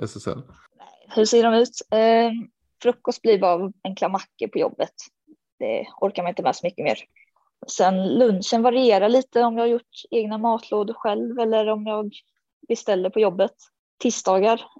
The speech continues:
Speaker 2: klassisk, då är det raggmunk och fläsk.
Speaker 1: <laughs>
Speaker 2: Måste köpas.
Speaker 1: Okej, ja.
Speaker 2: Så att, eh, men annars mycket pasta tycker jag om. Alltså vanlig pastarätter, kyckling, ris.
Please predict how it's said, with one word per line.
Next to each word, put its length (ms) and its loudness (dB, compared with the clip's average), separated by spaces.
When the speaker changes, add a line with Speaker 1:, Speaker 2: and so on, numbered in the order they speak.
Speaker 2:
klassisk, 600 -2
då 80 -2
är 100 2
det 200 2
raggmunk 560 -4
och 200 -2
fläsk. 480 -6
Speaker 1:
<laughs> 560 -4
Speaker 2:
Måste 720 0
köpas. 400 -2
Speaker 1:
Okej, 400 0
ja. 380 2
Speaker 2:
Så 60 -4
att, 180 -4
eh, 220 4
men 220 -4
annars 240 -6
mycket 240 -6
pasta 600 -4
tycker 220 -8
jag 160 -2
om. 80 -18
Alltså 200 -12
vanlig 260 -2
pastarätter, 720 -4
kyckling, 420 -2
ris. 560 2